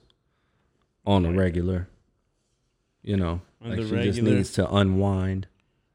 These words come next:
Speaker 2: That is funny. That's cute.
Speaker 1: So, yeah.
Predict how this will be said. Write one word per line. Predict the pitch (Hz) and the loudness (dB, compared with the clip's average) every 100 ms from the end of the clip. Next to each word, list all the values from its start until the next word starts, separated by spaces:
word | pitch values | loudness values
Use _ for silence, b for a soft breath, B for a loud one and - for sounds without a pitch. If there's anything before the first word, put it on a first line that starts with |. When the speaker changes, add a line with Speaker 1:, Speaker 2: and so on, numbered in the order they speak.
| _ _ _ _ _ _ _ _ | _ _ _ _ _ _ _ _
Speaker 2:
That | 139 143 | -6 -4
is | 127 - | -4 -8
funny. | 113 107 104 | -14 -12 -8
That's | 135 151 | -6 -8
cute. | - 135 127 120 - _ _ _ | -10 -6 -4 -4 -8 _ _ _
Speaker 1:
So, | - 104 90 87 85 - _ _ _ _ _ _ _ _ _ _ _ _ | 2 4 6 2 -2 -12 _ _ _ _ _ _ _ _ _ _ _ _
yeah. | 104 85 | 0 0